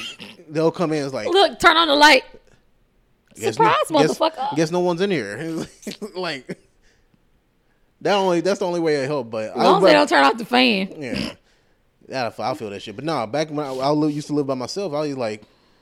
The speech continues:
Speaker 2: I'm talking about T V on, be on, light, oh, not, like, the light of the T V be on, like, all types of shit would be on. Like, I sleep right through it.
Speaker 1: You can, you can sleep through, like, you like Aries. Aries has slept through a fucking
Speaker 2: Yeah.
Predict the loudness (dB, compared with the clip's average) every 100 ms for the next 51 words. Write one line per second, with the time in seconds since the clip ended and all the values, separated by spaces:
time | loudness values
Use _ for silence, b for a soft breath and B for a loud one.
0 | _ _ _ _ -10 -4 -2 -2 -4 -8
1 | -8 -6 -4 -4 -4 -6 -6 -6 -6 -6
2 | -6 -6 -6 -6 -10 _ -4 -2 -2 -2
3 | -4 -8 -18 -10 -8 -6 -6 -6 -6 -10
4 | -10 -10 -10 -10 -10 -10 -12 -8 -8 -6
5 | -6 -8 -12 -12 -12 -12 -14 -16 -16 -12
6 | -10 -10 -10 -12 -14 -12 -2 6 6 6
7 | 0 0 0 0 -8 -6 -6 -6 -6 -6
8 | -4 -2 -2 -2 -2 -2 -4 -8 -8 -6
9 | -6 -6 -8 -8 -6 -8 -8 -8 -8 -6
10 | -8 -10